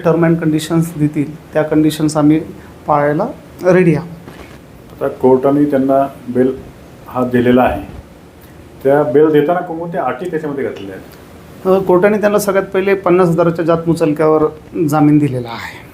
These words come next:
Speaker 1: ओके, त्यांनी इथून पुढं असा कोणताही कार्यक्रम विना परवानगी करायचा नाही आहे. ओके,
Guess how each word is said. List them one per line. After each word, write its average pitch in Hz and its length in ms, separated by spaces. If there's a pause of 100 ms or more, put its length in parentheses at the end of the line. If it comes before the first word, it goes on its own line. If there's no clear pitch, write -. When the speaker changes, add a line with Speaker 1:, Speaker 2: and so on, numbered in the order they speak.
(100)
Speaker 1:
ओके, 147 200 (420)
त्यांनी 170 340
इथून 170 260
पुढं 165 380 (100)
असा 160 520 (120)
कोणताही 156 320
कार्यक्रम 151 360
विना 151 200
परवानगी 151 460 (800)
करायचा 165 380
नाही 147 180
आहे. 117 140 (260)
ओके, 156 160